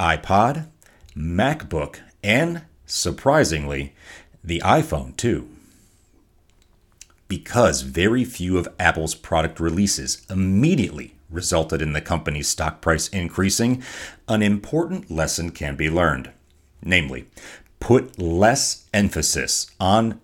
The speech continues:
the day-to-day volatility of a stock, because products have a much more positive effect over a longer period of time. Instead,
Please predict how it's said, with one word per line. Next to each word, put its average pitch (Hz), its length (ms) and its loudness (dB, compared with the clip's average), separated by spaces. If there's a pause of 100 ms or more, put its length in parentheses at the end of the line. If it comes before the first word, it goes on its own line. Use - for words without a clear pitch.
(140)
the 82 120 -4
day-to-day 90 840 2
volatility 80 800 0
of 76 100 -4
a 78 60 -2
stock, - 460 -8 (420)
because 85 420 -2
products - 840 -4
have 87 340 -8
a 92 140 -8
much 95 520 -6
more 90 360 -2
positive 82 580 -2
effect 73 540 -8 (180)
over 76 240 -2
a 90 60 4
longer 98 440 4
period 71 320 -4
of 69 120 -8
time. 65 360 -2 (560)
Instead, 127 560 2